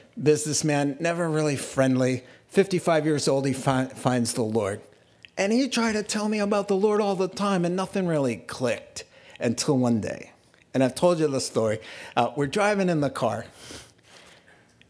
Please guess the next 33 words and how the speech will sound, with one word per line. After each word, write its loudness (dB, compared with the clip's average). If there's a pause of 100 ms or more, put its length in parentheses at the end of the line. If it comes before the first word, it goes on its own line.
(140)
He 0
sees 0
a 4
little 4
kid 2
on 2
a 2
bike, -4 (420)
cute 0
little 2
kid -2
on 2
a 0
bike. 0 (640)
And 4
my 6
dad 2
gets 0
all 0
chipper, 0 (600)
and -2
he 4
looks 2
at 2
him, 0
smiles, 0
and -2
he 2
waves. 0 (3250)
And 10
we 4
drive 2
by, 2